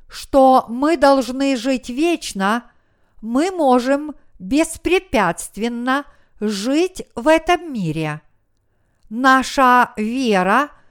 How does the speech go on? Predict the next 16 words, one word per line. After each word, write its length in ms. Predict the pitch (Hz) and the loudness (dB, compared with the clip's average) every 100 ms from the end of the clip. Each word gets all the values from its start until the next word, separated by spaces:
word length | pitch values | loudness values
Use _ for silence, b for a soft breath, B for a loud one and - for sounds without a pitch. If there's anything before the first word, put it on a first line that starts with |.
| b | b
в 160 | - 254 | -10 -4
вечную 720 | 269 302 302 - 294 294 294 | 0 0 -2 -8 -4 0 0
жизнь 640 | 254 320 339 190 190 208 - _ _ _ - | 0 -2 -2 -2 -6 -12 -14 _ _ _ 0
позволяет 840 | 247 226 226 240 240 262 339 370 - | 0 2 2 4 4 4 4 0 -6
нам 560 | 262 233 185 175 226 - _ _ _ | -6 -4 -4 -6 -8 -14 _ _ _
творить 760 | 226 247 240 240 262 349 - - - _ _ | -2 4 4 2 -2 -4 -6 -18 -20 _ _
праведные 840 | 311 302 285 285 254 277 302 294 | 0 2 4 0 -4 -4 -2 -4
дела, 600 | 247 311 294 175 160 208 - _ _ _ _ | -2 -2 0 -2 -4 -6 -10 _ _ _ _
несмотря 720 | 220 262 - 247 254 254 247 | -8 -6 -2 0 0 2 2
на 180 | 247 247 | 2 0
то, 560 | 247 - 339 196 160 - _ _ | 0 0 2 2 0 -8 _ _
что 640 | - - - 247 240 233 - | -20 -20 -4 0 4 2 2
мы 480 | 208 220 247 302 359 | -4 -2 0 0 -2
живём 680 | 330 370 233 185 180 233 277 _ _ _ _ | -2 -2 0 0 0 -4 -8 _ _ _ _
в 160 | 208 | -2
этом 520 | 285 294 285 269 262 | 0 2 4 2 0